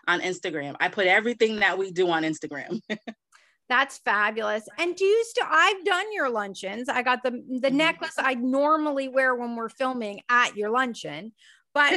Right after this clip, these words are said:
Speaker 2: do you
Speaker 1: <laughs>
Speaker 2: still do the luncheons or no because of covid?
Speaker 1: No, because of, not because of covid, but definitely no because of covid.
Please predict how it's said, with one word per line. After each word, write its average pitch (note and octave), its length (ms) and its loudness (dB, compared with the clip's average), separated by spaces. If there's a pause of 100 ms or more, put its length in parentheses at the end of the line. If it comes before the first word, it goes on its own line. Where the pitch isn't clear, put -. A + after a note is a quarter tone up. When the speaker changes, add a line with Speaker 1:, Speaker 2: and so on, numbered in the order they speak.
(160)
Speaker 2:
do D#4 80 -10
you F4+ 260 0
Speaker 1:
<laughs> - 0 -
Speaker 2:
still C5 300 -2
do G#4+ 240 2
the G#4+ 60 -4
luncheons G4 580 -4
or D4+ 120 0
no D4 240 2
because B3 280 -8
of C4+ 60 -10
covid? A3+ 560 -4 (760)
Speaker 1:
No, A3 340 2
because C#4+ 320 4
of, G3 180 -4
not G#3+ 240 2
because D4 260 -2
of A3 120 -4
covid, D3 380 -2 (100)
but E3 180 -4
definitely G#3 460 -2
no F3+ 260 2
because D3+ 320 -8
of C#3 80 -12
covid. B2+ 360 -10